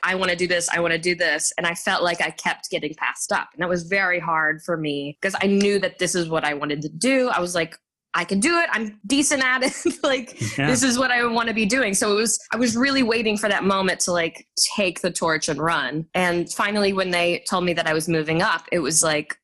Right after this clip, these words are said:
Speaker 1: "Oh, I'm actually gonna do this." It was very scary too, but it was scary because I was like, I've seen a lot of girls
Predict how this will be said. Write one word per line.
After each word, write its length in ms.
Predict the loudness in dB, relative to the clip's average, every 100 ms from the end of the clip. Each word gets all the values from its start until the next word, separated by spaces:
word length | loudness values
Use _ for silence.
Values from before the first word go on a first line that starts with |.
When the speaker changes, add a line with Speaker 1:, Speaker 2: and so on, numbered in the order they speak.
| -2
Speaker 1:
"Oh, 180 | 0
I'm 120 | 0 -2
actually 280 | -2 -2 -2
gonna 180 | -2 -2
do 180 | -2
this." 520 | 0 -2 -4 -4 -6 -10 _ -4
It 80 | 0
was 360 | 2 0 -2 -4
very 300 | -2 0 0
scary 640 | 0 0 0 2 2 2
too, 540 | 2 0 0 0 -2 -4
but 280 | -2 0 -2 -6 -2
it 60 | 2
was 140 | 2
scary 300 | 2 2 2
because 320 | 0 0 0
I 60 | 0
was 160 | 2
like, 240 | 0 0 -4
I've 120 | -6 -2
seen 240 | 0 2
a 80 | 2
lot 280 | 2 2 0
of 180 | 0 -2 -8 _
girls 680 | -2 2 2 0 0 -2 -2